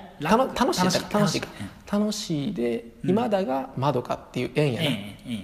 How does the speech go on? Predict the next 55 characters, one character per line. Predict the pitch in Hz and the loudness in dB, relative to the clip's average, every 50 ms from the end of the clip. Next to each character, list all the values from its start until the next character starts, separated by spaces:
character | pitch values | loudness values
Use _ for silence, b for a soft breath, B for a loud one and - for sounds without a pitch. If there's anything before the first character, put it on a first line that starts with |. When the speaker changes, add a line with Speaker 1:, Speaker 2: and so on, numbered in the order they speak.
| 95 | -10
Speaker 2:
な。 | 104 113 - - | -14 -16 -10 -4
Speaker 1:
そ | 107 | -2
れ | 110 | -2
で | 110 226 214 | 0 0 0
な | 220 202 | 0 0
ん | 185 | -2
か | - - | -2 -2
円 | 143 143 131 | -2 -2 -2
楽 | 120 120 120 135 | -2 -4 -2 0
や | 123 123 | 0 0
み | 117 117 | 0 0
た | 113 117 | -2 -2
い | |
な | 117 120 | -2 -2
感 | 117 117 | 0 0
じ | 110 - | 0 0
で | - 120 | -2 -2
さ、 | 101 | 0
Speaker 2:
そ | 101 | 0
う | 113 | -2
そ | 113 | -2
う | |
そ | 117 120 | -2 -4
う、 | |
円 | 120 110 | -4 -4
楽 | 107 101 98 | -4 -4 -6
で。 | 101 | -4
Speaker 1:
川 | 98 117 117 113 | 0 2 2 2
島 | - - 170 180 | 2 0 -2 -4
や | 170 | -4
っ | - | -4
ぱ | - 147 | -4 -4
う | 139 | -2
ま | 135 160 170 | -2 0 0
い | 170 170 | 0 0
な | 175 175 170 | 0 0 0
ぁ | |
思 | 156 139 123 | -2 -2 -4
っ | |
て。 | 123 - - - 226 | -4 -4 -6 -6 -6
Speaker 2:
そ | - - 127 | -4 -4 -4
う | |
や | 117 113 | -2 -2
な、 | 117 110 - | -2 -2 -2
Speaker 1:
う | 120 | -2
ん。 | 110 | -2
Speaker 2:
川 | 107 107 139 | -2 -2 -4
島 | 120 131 131 123 | -4 -4 -4 -4
を | 110 | -6
取 | - 120 117 | -6 -6 -8
り | 107 | -8
上 | 107 95 | -8 -8
げ | |
て | - 101 | -6 -6
な。 | 113 104 98 | -6 -6 -6